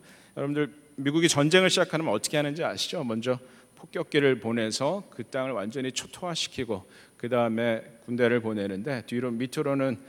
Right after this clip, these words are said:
어, 해병대를 보내고 저 뒤로는 공수부대를 보내서 낙하산으로 많은 군인들을 순식간에,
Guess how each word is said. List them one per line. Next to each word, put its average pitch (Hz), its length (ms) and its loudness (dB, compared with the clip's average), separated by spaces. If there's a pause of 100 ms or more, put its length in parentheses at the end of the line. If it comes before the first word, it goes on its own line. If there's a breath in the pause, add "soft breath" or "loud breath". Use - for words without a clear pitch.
(360 loud breath)
어, 95 380 -4 (140)
해병대를 160 460 4
보내고 107 380 -4
저 113 220 -8
뒤로는 123 480 -2
공수부대를 120 680 -2
보내서 104 560 -8
낙하산으로 120 600 -6
많은 123 400 -8
군인들을 117 440 -6
순식간에, 117 600 -6